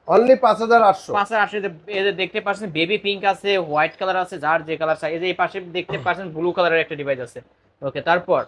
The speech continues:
Speaker 1: তারপরে হচ্ছে ও, Oppo এ ফিফটি সেভেন।
Speaker 2: Oppo এ ফিফটি সেভেন।
Speaker 1: Oppo এ ফিফটি সেভেন, ছয় জিবি একশো আঠাশ জিবি ভাইয়া।
Speaker 2: ওকে, এটা কত রাখবেন?
Speaker 1: এটা অফার প্রাইসে দিয়ে দিব আজকে মাত্র চার হাজার টাকা।
Speaker 2: মাত্র চার হাজার টাকা।
Speaker 1: মাত্র চার হাজার
Speaker 2: Only চার হাজার
Speaker 1: টাকা।
Speaker 2: টাকার ডিভাইস।
Speaker 1: Only
Speaker 2: তারপর?
Speaker 1: চার হাজার টাকা।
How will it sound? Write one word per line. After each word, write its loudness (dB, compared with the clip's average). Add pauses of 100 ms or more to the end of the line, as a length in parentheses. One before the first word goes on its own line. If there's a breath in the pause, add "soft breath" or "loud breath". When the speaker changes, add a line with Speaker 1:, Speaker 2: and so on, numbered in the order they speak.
(220)
Speaker 1:
তারপরে 8
হচ্ছে 4
ও, 6 (560)
Oppo 4
এ 4
ফিফটি -6
সেভেন। 0 (180)
Speaker 2:
Oppo 0
এ 2
ফিফটি -10
সেভেন। 0
Speaker 1:
Oppo 0 (100)
এ 4
ফিফটি -4
সেভেন, 2
ছয় 0
জিবি 0
একশো 4
আঠাশ 4
জিবি 0
ভাইয়া। 2 (180)
Speaker 2:
ওকে, -8
এটা -2
কত 0
রাখবেন? -2
Speaker 1:
এটা 4
অফার 2
প্রাইসে 2
দিয়ে 4
দিব -2
আজকে 2
মাত্র -4
চার 2
হাজার 0
টাকা। -8
Speaker 2:
মাত্র -2
চার 4
হাজার 2
টাকা। 0
Speaker 1:
মাত্র -4
চার 4
হাজার 4
Speaker 2:
Only -2
চার 4
হাজার -2
Speaker 1:
টাকা। -6
Speaker 2:
টাকার 0
ডিভাইস। -4
Speaker 1:
Only -12
Speaker 2:
তারপর? 6
Speaker 1:
চার 6
হাজার 2
টাকা। -8